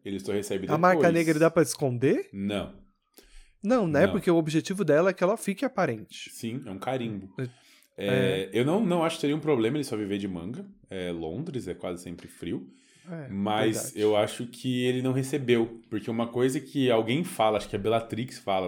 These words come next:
Speaker 1: em algum momento, é que a marca só é colocada nos comensais mais seletos, assim, no, na nata dos comensais da morte, sabe? E
Speaker 2: Uhum.
Speaker 1: o Pedro, ele não era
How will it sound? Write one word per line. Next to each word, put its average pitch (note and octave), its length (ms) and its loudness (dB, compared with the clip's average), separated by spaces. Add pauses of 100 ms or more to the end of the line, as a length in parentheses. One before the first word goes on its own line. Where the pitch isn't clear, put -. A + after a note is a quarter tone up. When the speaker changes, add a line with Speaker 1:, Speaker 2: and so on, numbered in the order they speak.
Speaker 1:
em - 20 -6
algum F2 120 -4
momento, F#2+ 580 -6 (480)
é G2+ 100 -8
que G2+ 120 -4
a A2 80 4
marca A#2 320 0
só B2+ 180 0
é B2+ 40 2
colocada C3 680 2
nos A2 260 -4
comensais A#2 880 -2
mais C3 260 0
seletos, B2+ 800 0
assim, G2 240 -14
no, F#2 460 -10 (340)
na B2 240 2
nata C3 380 2
dos C#3 120 -6
comensais C3 460 -2
da C3 100 -2
morte, G2+ 380 -4
sabe? A2 260 -4 (760)
E G#2+ 640 -4
Speaker 2:
Uhum. A2+ 80 -2
Speaker 1:
o - 40 -12
Pedro, D3 320 0
ele C#4 140 2
não F#4 200 0
era C3+ 640 2